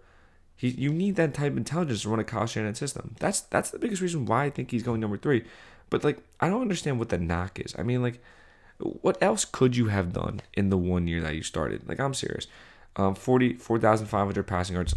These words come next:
led college football. <clears throat> Four running touchdowns, four interceptions.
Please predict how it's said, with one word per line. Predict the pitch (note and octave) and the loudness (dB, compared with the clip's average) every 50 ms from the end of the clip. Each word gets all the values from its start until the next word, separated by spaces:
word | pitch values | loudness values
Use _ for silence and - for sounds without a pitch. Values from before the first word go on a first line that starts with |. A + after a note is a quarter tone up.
| - - | 0 -2
led | E2+ D#2+ - | -2 -4 -4
college | - - E2 E2 E2 - | -4 -4 -4 -4 -4 -2
football. | - F2 E2 D#2+ E2 - E2+ E2+ E2 E2 D#2+ - - _ _ - | -4 -4 -4 -4 -6 -4 -4 -4 -4 -4 -6 -10 -16 _ _ -4
<clears throat> | B2 A#2+ G#2+ | -2 -2 -2
Four | - - G#2+ G#2+ G#2 G2 | 0 2 4 6 6 6
running | G2+ G#2 G#2 G2+ F#2+ | 6 6 4 2 2
touchdowns, | - G2 F#2 F#2 G2 F#2+ F#2 F#2 F#2 | 0 -2 -2 0 0 0 0 0 -2
four | - - - F#2 F#2 | -4 -4 -2 0 0
interceptions. | F2+ F2+ D#2+ - - F#2 F2 - F#2 F2+ F2+ F2 E2+ - | 0 0 -2 -2 -2 -2 -2 -2 -4 -4 -4 -4 -6 -8